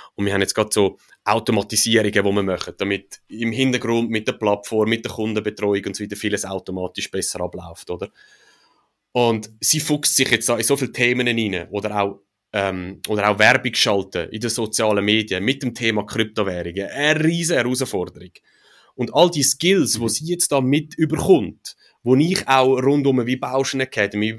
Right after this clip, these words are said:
Speaker 1: wie baust du ein Business auf und all die Geschichten, die, die Fähigkeiten, die helfen dir so enorm, dass wir theoretisch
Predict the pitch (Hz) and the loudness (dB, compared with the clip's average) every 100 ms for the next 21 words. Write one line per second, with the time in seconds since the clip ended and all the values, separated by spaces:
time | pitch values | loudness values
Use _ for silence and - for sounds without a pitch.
0 | - 139 139 135 139 143 - - 113 104 | -6 -6 -4 -4 -4 -4 -4 -4 -4 -6
1 | 113 107 127 120 123 127 135 - 135 - | -6 -6 -6 -6 -8 -8 -8 -8 -8 -10
2 | 98 - - - _ _ _ _ - 123 | -12 -14 -18 -20 _ _ _ _ -2 0
3 | 120 - _ _ _ - 135 180 202 226 | 0 -2 _ _ _ -4 0 2 2 0
4 | 220 220 135 92 - 98 90 _ _ _ | 0 -2 -2 -8 -6 -6 -6 _ _ _
5 | _ _ _ _ - 127 156 139 196 196 | _ _ _ _ -12 0 2 4 2 0
6 | 156 143 156 123 120 151 165 131 139 156 | -4 2 2 2 0 0 2 4 4 4
7 | 170 147 131 123 127 120 110 123 135 120 | 2 -4 -4 -4 -2 -4 -2 -2 -2 -8